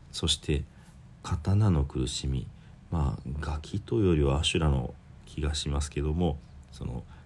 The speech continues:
戦っている苦しみ、そして、えー、血の苦しみ、これはお互いを食い合うということだそうで、これが畜生になるわけですけども、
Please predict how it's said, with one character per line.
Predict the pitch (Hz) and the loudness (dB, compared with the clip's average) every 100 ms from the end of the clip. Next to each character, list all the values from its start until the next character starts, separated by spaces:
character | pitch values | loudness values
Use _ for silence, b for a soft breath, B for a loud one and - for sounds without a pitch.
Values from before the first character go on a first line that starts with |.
| - - | -14 -8
戦 | 73 73 78 | -4 -4 -4
っ | |
て | 69 - | -6 -6
い | 67 | -6
る | |
苦 | 65 - 67 | -6 -4 -4
し | - 69 | -4 -4
み、 | 67 | -4
そ | - 98 | -2 -2
し | - | -2
て、 | - 95 90 B B B - | 2 2 2 B B B -6
え | 76 71 65 | 0 0 0
ー、 | - - - | -6 -16 -4
血 | - 95 | 2 4
の | 95 104 | 6 4
苦 | - 104 98 | 4 4 6
し | - 92 | 4 4
み、 | 90 85 | 4 4
こ | - | 2
れ | 92 | 4
は | 92 92 - | 6 4 2
お | 85 | -2
互 | 78 101 101 101 | 2 4 8 8
い | 98 | 8
を | 95 92 - B B B B - - - - - - - - - | 8 6 0 B B B B -16 -14 -14 -14 -16 -18 -18 -18 -10
食 | - 101 | 4 8
い | 101 107 | 8 8
合 | 104 | 8
う | 80 | 6
と | 71 67 | 2 0
い | 64 62 | 0 0
う | - - - - - | -2 -8 -18 -20 -12
こ | - | -10
と | 73 | -2
だ | 71 | -2
そ | 67 69 | 0 -2
う | 65 | 0
で、 | 65 | -2
こ | 76 | 2
れ | 85 | 4
が | 85 | 4
畜 | 80 - - 82 | 0 -6 0 0
生 | - 73 62 - B B B B - - | 2 2 0 -4 B B B B -16 -2
に | 80 80 - - | 2 2 0 -4
な | 92 | 0
る | 71 | 0
わ | 64 67 | 0 -4
け | |
で | 64 65 | -6 -6
す | - | -6
け | 80 | -4
ど | |
も、 | 82 92 76 | 0 0 0